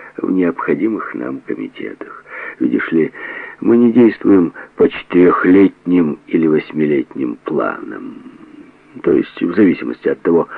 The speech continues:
кто в этот период правит Белым домом. Мы методически проводим свою линию в соответствии с нашими сроками с целью остановить коммунизм, объединить всех под единой крышей власти.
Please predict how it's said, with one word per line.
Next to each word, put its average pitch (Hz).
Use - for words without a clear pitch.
кто 98
в 82
этот -
период 80
правит 71
Белым 64
домом. 107
Мы 190
методически 190
проводим 60
свою 58
линию 104
в -
соответствии 85
с -
нашими 60
сроками 82
с -
целью 80
остановить -
коммунизм, 135
объединить 185
всех -
под 113
единой 117
крышей 127
власти. 127